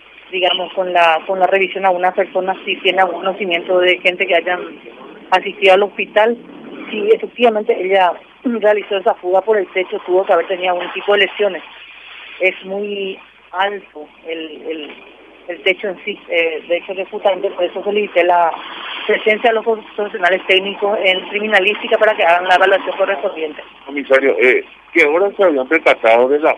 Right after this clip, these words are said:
Speaker 2: fuga y a Renglón se dio preguntarle a
Speaker 1: Pero cuatro horas fue el momento en el que el personal me avisó de dicha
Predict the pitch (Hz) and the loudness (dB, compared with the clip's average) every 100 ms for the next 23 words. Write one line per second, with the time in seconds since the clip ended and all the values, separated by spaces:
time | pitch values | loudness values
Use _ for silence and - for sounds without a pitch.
0 | - 127 147 156 117 147 143 135 123 127 | -2 -4 0 0 -2 -2 -4 0 0 0
1 | 110 117 127 120 117 135 131 117 120 131 | -2 -2 2 2 2 -2 2 0 2 4
2 | 220 226 220 214 208 202 190 190 185 180 | 4 4 4 2 -2 -2 -4 -4 -4 0
3 | 226 220 233 - 247 - - 208 196 190 | 2 2 0 0 0 0 -6 0 4 4
4 | 190 190 190 180 196 196 196 196 196 190 | 4 2 0 -4 -4 -4 -4 -6 -6 -2
5 | 170 180 190 - 175 170 165 160 175 202 | 0 0 0 -2 -2 2 0 0 -2 -2